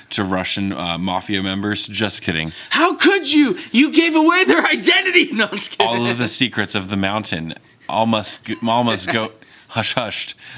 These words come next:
Speaker 1: Not to mention,
Speaker 2: Wait,
Speaker 1: I
Speaker 2: do
Speaker 1: was, I was
Speaker 2: Oh.
Speaker 1: on the base of the mountain during the eclipse, and it was so fun. It was like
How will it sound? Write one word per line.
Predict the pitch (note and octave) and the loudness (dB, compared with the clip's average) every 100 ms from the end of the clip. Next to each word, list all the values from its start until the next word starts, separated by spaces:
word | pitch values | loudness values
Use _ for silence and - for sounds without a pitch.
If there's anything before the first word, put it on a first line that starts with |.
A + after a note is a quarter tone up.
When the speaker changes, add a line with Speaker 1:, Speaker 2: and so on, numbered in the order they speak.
| G#2+ B2 | -8 -2
Speaker 1:
Not | D3 E3+ | -2 0
to | - | 0
mention, | D3 C#3 G3+ | 0 2 2
Speaker 2:
Wait, | G3+ | 2
Speaker 1:
I | |
Speaker 2:
do | C3 | 0
Speaker 1:
was, | C#3 - - _ _ - | -2 -6 -14 _ _ -4
I | C3 | -2
was | D#3+ | 0
Speaker 2:
Oh. | |
Speaker 1:
on | |
the | C#3 | -2
base | F#2 A2 B2 | 0 -2 -2
of | A#2+ | -2
the | G2+ | -2
mountain | F#2 F#2+ F#2+ F#2 - - - | -2 -4 -6 -6 -10 -20 -10
during | - B2 B2+ | -2 2 2
the | G2+ | 0
eclipse, | - F#2+ F2 - | -2 -6 -4 -4
and | A#2 | -6
it | |
was | G2 G#2 | -4 0
so | - - A2+ G2+ | 2 2 0 -4
fun. | - G2 F#2 F#2 | -4 -4 -4 -4
It | E2 F#2+ | -4 -4
was | G#2+ G#2 | -4 -2
like | G#2 G2 - | -2 -2 -6